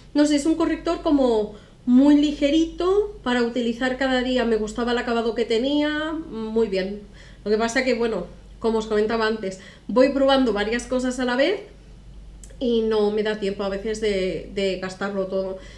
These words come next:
En este caso, pues este Fit Me de Maybelline, pues ya me deshago de él. No descarto a lo mejor más adelante volver a comprar uno.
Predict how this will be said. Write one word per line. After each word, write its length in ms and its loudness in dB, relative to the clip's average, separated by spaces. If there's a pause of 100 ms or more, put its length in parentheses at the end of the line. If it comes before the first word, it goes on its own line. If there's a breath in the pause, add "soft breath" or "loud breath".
(160 loud breath)
En 100 0
este 220 -2
caso, 280 0
pues 200 -2
este 520 0
Fit 280 -8 (320)
Me 460 -2
de 280 -2
Maybelline, 560 0
pues 380 -6
ya 400 0
me 100 -2
deshago 340 -4
de 140 0
él. 120 -2 (400 loud breath)
No 160 2
descarto 420 0
a 40 4
lo 60 2
mejor 260 0
más 220 0
adelante 520 0
volver 300 0
a 80 -4
comprar 360 -2
uno. 320 -2